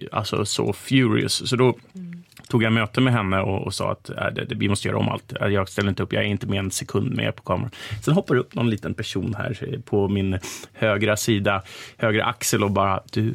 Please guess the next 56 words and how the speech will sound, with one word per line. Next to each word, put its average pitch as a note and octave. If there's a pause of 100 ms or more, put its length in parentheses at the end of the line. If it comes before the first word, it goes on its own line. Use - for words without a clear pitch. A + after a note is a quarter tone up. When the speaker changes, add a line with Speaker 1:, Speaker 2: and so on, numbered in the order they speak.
(120)
Speaker 1:
vill G2
du G2+
göra A#2+
T -
V B2+
någon G#3+
gång D#3
igen A#2+
så -
håller A2+
du A#2
käften -
Speaker 2:
Ja, F#3
Speaker 1:
och G#3
så D3
Speaker 2:
vi A2+
Speaker 1:
går B2+
vi C3+
vidare", B2+
liksom. -
Speaker 2:
<laughs> F3+
Ja, G#3+ (220)
hur C4+
är B3+
din, A3+
Melker A#3+
Andersson G#3
kan G3
vi F#3
ju E3+
s-, -
Speaker 1:
Mm. F3
Speaker 2:
berätta D#3+
då D3
att D#3
det D#3
är E3
honom D#3
vi D#3
pratar C3
Speaker 1:
Mm. G#3
Speaker 2:
om. F3+ (340)
Hur B3+
är A#3+
er A#3
relation A3
idag? G#3 (760)
Speaker 1:
Ja, C3+
men B2+
vår G#2
relation A2
är G2+
jättebra. A2+
Jag, A2+
Speaker 2:
Ja. A#2+
Speaker 1:
jag, A2+